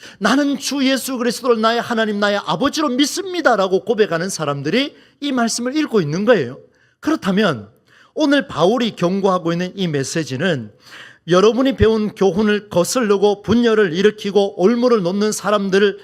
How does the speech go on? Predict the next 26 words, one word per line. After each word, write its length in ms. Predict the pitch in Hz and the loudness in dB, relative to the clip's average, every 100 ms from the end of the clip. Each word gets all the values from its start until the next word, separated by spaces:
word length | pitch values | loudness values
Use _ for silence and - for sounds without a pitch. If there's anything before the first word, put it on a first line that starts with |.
| - _ | -20 _
그 120 | 190 | -2
모습들이 580 | 180 196 196 - 170 175 - | 0 -2 -4 -6 -6 -6 -6
우리에게도 720 | 175 190 262 247 254 254 240 | -6 -2 -2 0 0 0 -4
있을 300 | 196 - 170 | -6 -4 -4
수 140 | - | -4
있고 580 | 147 107 147 127 117 - _ _ _ | -8 0 2 2 -2 -10 _ _ _
내 220 | - 180 196 | 0 2 2
옆에 220 | 208 190 | 2 -2
있는 180 | 165 170 | -4 -4
사람들에게도 760 | 170 160 151 151 143 143 143 | -4 -4 -2 -2 -2 -2 -4
있을 320 | 190 180 - 302 | -4 -4 -4 -6
수 160 | - | -6
있다라는 720 | 240 - 202 170 175 254 247 - - _ | -8 -2 0 2 2 0 0 -10 -20 _
중요한 480 | - 170 180 269 285 | -8 -4 0 0 0
사실을 380 | 202 196 214 247 | -2 -2 0 -2
우리에게 360 | 151 147 214 | -2 -4 -4
보여주고 400 | - 190 226 202 | 0 -2 0 -2
있습니다. 560 | 135 - 120 101 - - _ | -4 -6 -10 -12 -18 -20 _
그런데 260 | - 170 175 | -2 0 0
놀라운 420 | 165 208 226 233 | 0 2 0 -2
사실은 540 | 185 143 139 196 135 - _ - - - - - | -4 -6 -2 -2 -2 -8 _ -20 -20 -20 -14 0
이런 320 | 233 240 254 | 4 4 2
사람들을 560 | - 185 170 165 180 123 | 0 0 0 0 -2 0
어떻게 460 | 139 143 202 226 | -2 -2 -2 0
해야 100 | 196 | 0
되느냐? 600 | 139 120 123 190 151 113 | 0 -4 -2 -2 -2 -6